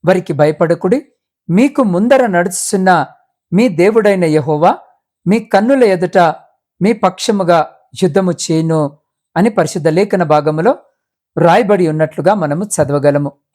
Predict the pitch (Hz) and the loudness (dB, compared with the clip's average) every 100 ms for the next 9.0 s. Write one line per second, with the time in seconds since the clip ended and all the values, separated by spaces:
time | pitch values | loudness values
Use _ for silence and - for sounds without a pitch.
0 | _ _ - 151 - 151 170 185 240 - | _ _ -2 -2 0 -2 0 0 -2 -6
1 | _ _ _ - - 135 156 147 156 151 | _ _ _ -10 -4 -2 -2 -2 -2 2
2 | 156 - - _ _ _ - 180 233 294 | 0 0 -8 _ _ _ -2 0 0 0
3 | 294 240 233 208 190 185 190 196 226 254 | -2 0 0 0 -2 -2 0 2 2 0
4 | 240 226 - _ - 160 190 240 - 170 | -2 -4 -6 _ -8 -4 -2 -2 -2 -2
5 | 165 175 175 240 349 _ _ _ - 185 | 0 -2 0 -4 -4 _ _ _ -4 0
6 | 240 160 226 240 214 202 175 170 170 170 | 0 2 2 2 2 0 0 0 0 2
7 | 170 147 - _ _ - 185 202 196 160 | 2 0 -6 _ _ -4 0 2 0 0
8 | 208 - 277 247 202 175 175 185 175 | 0 0 -2 0 0 -4 -4 -2 0